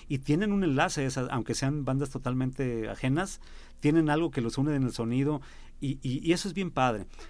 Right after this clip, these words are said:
También el, digo, tú que eres diseñador gráfico, también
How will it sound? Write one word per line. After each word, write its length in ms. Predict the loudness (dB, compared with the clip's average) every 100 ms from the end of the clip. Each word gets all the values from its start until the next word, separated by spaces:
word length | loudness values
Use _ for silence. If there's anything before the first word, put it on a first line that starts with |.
| -14 -2
También 380 | 4 4 6 4
el, 240 | 4 0 -2
digo, 300 | -2 0 0
tú 160 | -2
que 100 | 0
eres 120 | 0 0
diseñador 360 | -2 -2 -2
gráfico, 380 | -4 -4 -4 -4
también 420 | -4 -2 -2 -2